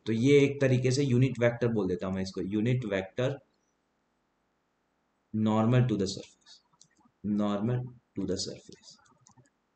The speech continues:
ठीक है। ये points आप याद रखते रहिए, तो मैं आगे जिस तरीके से आएंगे इनके ऊपर हम, अ, question solve करेंगे तो अपनों को और भी समझ में आएगा। अब कह रहा है कि अगर तुम्हारा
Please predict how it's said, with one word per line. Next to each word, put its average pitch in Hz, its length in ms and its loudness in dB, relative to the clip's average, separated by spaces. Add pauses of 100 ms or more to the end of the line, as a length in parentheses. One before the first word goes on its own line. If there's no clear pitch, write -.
(540)
ठीक 120 140 -6
है। - 380 -6 (100)
ये 175 220 8
points 175 480 2
आप 170 260 4
याद 143 280 4
रखते 143 300 2
रहिए, 120 280 4
तो 160 120 0
मैं 156 100 2
आगे 131 440 4 (120)
जिस 127 220 -2
तरीके 135 320 0
से 131 220 4
आएंगे 127 560 4
इनके 127 260 0
ऊपर 123 220 0
हम, 131 160 2
अ, 117 840 -2
question 131 360 2
solve 123 280 4
करेंगे 127 260 2
तो 139 100 0
अपनों 131 260 -2
को 120 200 2
और 120 100 6
भी 120 100 2
समझ 104 320 0
में 95 80 -2
आएगा। 85 260 -8 (680)
अब 127 180 0
कह 139 140 6
रहा 147 100 6
है 147 80 6
कि - 140 0
अगर 135 360 4
तुम्हारा 131 520 4